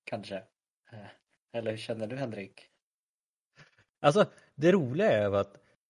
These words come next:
Speaker 2: jag brukar alltid säga att kosten kanske inte är min starkaste sida, men jag tänker efter så, så här, att, alltså, jag tycker ändå att jag har skött det ganska bra. Alltså, jag vet ju när jag gick, jag tror det var när jag gick i årskurs sju.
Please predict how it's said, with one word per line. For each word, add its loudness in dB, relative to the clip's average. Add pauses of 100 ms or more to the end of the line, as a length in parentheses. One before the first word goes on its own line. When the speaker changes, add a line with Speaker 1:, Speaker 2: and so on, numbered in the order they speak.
(180)
Speaker 2:
jag 6
brukar 6
alltid 2
säga 4
att -4
kosten -4
kanske -2
inte -6
är -6
min -8
starkaste 0
sida, -6
men -4
jag 4
tänker -4
efter -4
så, -4
så -2
här, 0
att, -6 (800)
alltså, -2
jag 2
tycker -2
ändå 4
att -4 (540)
jag 2
har -6
skött -10
det -10
ganska -8
bra. -6
Alltså, 2 (220)
jag 6
vet 4
ju 2
när 2
jag 6
gick, -4 (120)
jag -10
tror -2
det 2
var 0
när -2
jag -2
gick -6
i -8
årskurs -6
sju. -6